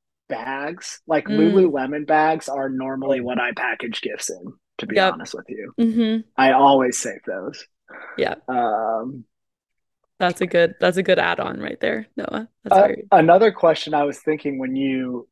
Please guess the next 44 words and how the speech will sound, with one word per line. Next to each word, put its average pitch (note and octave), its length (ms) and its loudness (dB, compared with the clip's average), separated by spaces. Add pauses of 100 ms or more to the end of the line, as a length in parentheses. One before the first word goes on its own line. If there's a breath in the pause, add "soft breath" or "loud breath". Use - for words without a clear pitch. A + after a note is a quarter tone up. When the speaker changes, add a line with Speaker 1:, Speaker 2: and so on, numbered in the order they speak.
Speaker 1:
when C#3+ 160 -2
you D3 100 4
were D3 80 4
sort C#3+ 240 2
of C3 60 -2
talking C#3 360 0
about C3 220 -2
the - 60 -12
whole C3+ 140 -2
process, C3 500 -2
I'm B2+ 140 -8
so C#3 200 -4
happy B2+ 300 -2
you A#2+ 100 -8
walked A#2 280 -6
us A2 140 -12
through A#2 260 -10
that, G#2 240 -6 (100)
'cause - 380 -10 (240)
I B2+ 120 2
would C3+ 100 4
imagine, A#2+ 420 -4
like, G#2+ 160 -6
a A#2 60 -6
lot B2 220 2
of, A#2 120 -6 (180)
you A2 120 -10
know, G2+ 200 -6
for C3 160 2
us C3 260 2
and A#2+ 100 -4
a G#2+ 40 -6
lot G#2+ 200 0
of G#2 100 -8
our G2 140 -4
listeners G2 380 -10
probably A2+ 260 -8
don't G#2+ 300 -6
realize A2 340 -4
how A#2+ 80 -6
much A2 240 -6
goes A2 160 -10
into A2+ 300 -6
it. - 80 -6